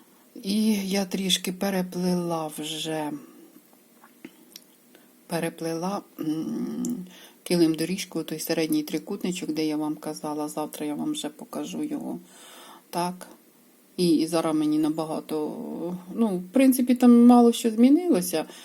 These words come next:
просто тільки <laughs> сам нахил пли-, е, ну, ну, покажу вам, розкажу, бо так щас на словах, то <laughs>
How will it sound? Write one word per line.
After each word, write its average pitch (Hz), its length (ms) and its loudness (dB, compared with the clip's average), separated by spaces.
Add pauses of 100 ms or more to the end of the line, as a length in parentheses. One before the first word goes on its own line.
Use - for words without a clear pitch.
(220)
просто 185 380 0
тільки 156 840 -4 (340)
<laughs> - 340 -14
сам 170 300 4
нахил 165 280 2
пли-, 165 380 -2
е, 160 120 0
ну, 151 360 0 (1300)
ну, 214 120 -2
покажу 180 420 -2
вам, 143 200 -4
розкажу, 156 480 -6
бо 147 80 -10
так 151 220 -8
щас - 280 -6 (400)
на 160 120 2
словах, 175 580 -2
то 156 280 -6 (120)
<laughs> 156 160 2